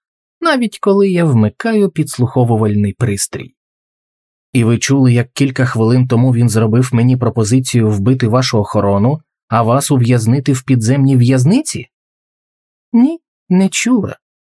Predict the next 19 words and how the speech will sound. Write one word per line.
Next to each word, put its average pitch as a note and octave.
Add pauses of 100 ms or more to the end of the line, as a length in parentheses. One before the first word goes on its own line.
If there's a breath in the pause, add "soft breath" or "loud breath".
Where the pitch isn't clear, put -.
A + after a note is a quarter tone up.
(140)
сказала C#3
вона C3+
з A2
таким C3
дивовижним A#2+
самовладанням A2+
і A2+
спокоєм, F#3+ (340)
яке D#3
завжди D3
вирізняло E3
всі G3+
її A2+
вчинки. F#2+ (840)
Вона A2+
посміхнулася B2+
мені G2+
в F#2+
дзеркалі. -